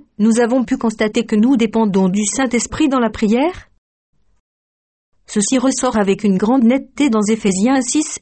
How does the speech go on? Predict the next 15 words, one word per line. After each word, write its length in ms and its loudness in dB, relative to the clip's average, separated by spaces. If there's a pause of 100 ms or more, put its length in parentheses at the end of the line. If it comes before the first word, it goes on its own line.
dix-huit, 480 0
priant 300 0
en 120 2
tout 160 -2
temps, 320 -4 (140)
par 120 -2
l'Esprit, 400 0
par 200 -6
toutes 180 -4
sortes 400 -2
de 140 0
prières 400 0
et 80 0
de 100 2
supplications. 800 -2